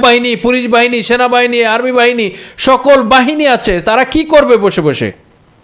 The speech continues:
পঞ্চাশ লক্ষ টাকা না, পঞ্চাশ হাজার টাকা খরচ করলেও তো তাকে ধরা যেত। এই যে পরিসংখ্যান,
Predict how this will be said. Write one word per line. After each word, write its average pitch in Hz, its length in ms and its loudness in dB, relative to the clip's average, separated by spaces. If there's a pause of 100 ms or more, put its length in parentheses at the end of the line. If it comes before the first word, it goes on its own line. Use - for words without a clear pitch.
(1400)
পঞ্চাশ 185 320 -2
লক্ষ 214 240 -2
টাকা 196 240 -2
না, 147 200 -2 (320)
পঞ্চাশ 185 300 -2
হাজার 220 180 0
টাকা 240 220 -2
খরচ 240 260 0
করলেও 262 240 -2
তো 247 120 0
তাকে 208 220 -2
ধরা 160 220 0
যেত। 120 220 -6 (1600)
এই 233 220 -2
যে 247 100 0
পরিসংখ্যান, 160 760 -2